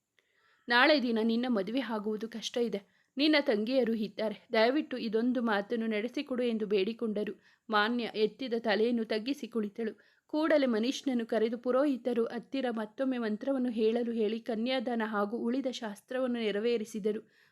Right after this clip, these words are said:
ಮಂಗಳ ವಾದ್ಯದೊಂದಿಗೆ ಮನೀಷ್ನ ಹೆಸರಿನ ಮಾಂಗಲ್ಯ ಮಾನ್ಯಾಳ ಕೊರಳಿಗೆ ಸೇರಿತು. ಆಗಲೇ ಸಭೆಯಲ್ಲಿ ಮದುವೆ ನಿಂತಿತ್ತು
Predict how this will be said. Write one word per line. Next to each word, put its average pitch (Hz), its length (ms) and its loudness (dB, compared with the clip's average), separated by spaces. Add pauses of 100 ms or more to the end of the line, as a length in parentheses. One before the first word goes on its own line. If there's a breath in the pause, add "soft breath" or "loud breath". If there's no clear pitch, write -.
(100)
ಮಂಗಳ 302 360 4
ವಾದ್ಯದೊಂದಿಗೆ 226 800 0
ಮನೀಷ್ನ 233 500 -2
ಹೆಸರಿನ 226 420 -4
ಮಾಂಗಲ್ಯ 220 540 -2
ಮಾನ್ಯಾಳ 240 520 0
ಕೊರಳಿಗೆ 233 480 -2
ಸೇರಿತು. 214 560 -4 (300 soft breath)
ಆಗಲೇ 285 360 4
ಸಭೆಯಲ್ಲಿ 247 520 0
ಮದುವೆ 233 360 0
ನಿಂತಿತ್ತು 226 640 -4